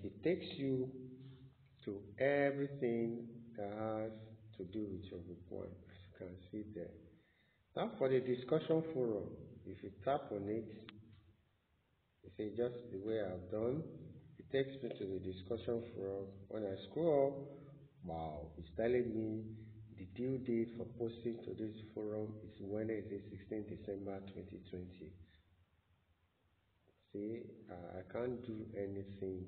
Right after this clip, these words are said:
here. I can't do anything here. So I have to wait till, I have to wait till December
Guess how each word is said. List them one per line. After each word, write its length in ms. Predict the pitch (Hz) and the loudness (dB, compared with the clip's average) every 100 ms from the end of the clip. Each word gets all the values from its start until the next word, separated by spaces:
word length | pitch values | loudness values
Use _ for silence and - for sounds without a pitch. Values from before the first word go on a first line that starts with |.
| 87 | -4
here. 240 | 92 98 - - - - - - _ _ - | -4 -2 -4 -10 -18 -20 -20 -20 _ _ -20
I 40 | - | -8
can't 340 | 113 117 110 | -4 -4 -4
do 120 | 113 104 107 101 | -6 -8 -8 -6
anything 600 | 95 95 95 - 92 90 90 | -4 -4 -8 -8 -6 -6 -8
here. 240 | 87 92 - - - - - _ - | -8 -10 -12 -18 -20 -20 -20 _ -8
So 80 | 95 92 87 87 92 - - - - - _ _ - | -4 -4 -4 -8 -12 -14 -18 -20 -20 -20 _ _ -4
I 80 | 101 | -2
have 160 | 123 - | -2 -4
to 100 | 90 92 | -6 2
wait 220 | 120 - - - - | 4 4 -2 -10 -6
till, 400 | 95 95 92 95 - - - - _ _ _ - - _ _ _ - - - | -2 0 -2 -4 -10 -14 -16 -18 _ _ _ -20 -20 _ _ _ -20 -16 -4
I 100 | 104 | -2
have 200 | 120 - | 0 -2
to 60 | 104 | -6
wait 280 | 98 107 107 107 | -2 -2 -2 -6
till 120 | 95 90 | -6 -6
December 520 | 90 95 95 95 | -8 -6 -4 -4